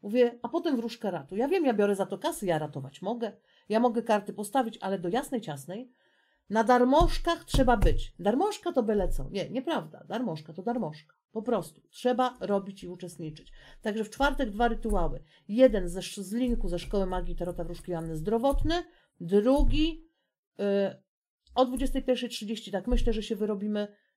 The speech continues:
po prostu z YouTube'a. Link też będzie na szkole. Staram się umieszczać linki na szkole zawsze do każdych tych. Należy śledzić, patrzeć. No.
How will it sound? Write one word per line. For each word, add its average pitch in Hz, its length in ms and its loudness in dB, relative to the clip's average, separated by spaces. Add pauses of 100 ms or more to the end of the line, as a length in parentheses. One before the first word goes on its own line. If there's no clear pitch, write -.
(540)
po 247 100 2
prostu 240 480 2
z 185 160 -12
YouTube'a. 170 720 -4
Link 214 260 -4
też 175 200 -4
będzie 165 220 -8
na 160 120 -8
szkole. 165 340 -6
Staram 165 280 -10
się 170 120 -12
umieszczać 160 400 -10
linki 156 240 -8
na 151 100 -8
szkole 143 300 -8
zawsze 233 340 -4
do 202 80 -6
każdych 202 420 -8
tych. 202 160 -10
Należy 180 300 -8
śledzić, 175 400 -10
patrzeć. 247 460 -6 (1500)
No. 160 180 -6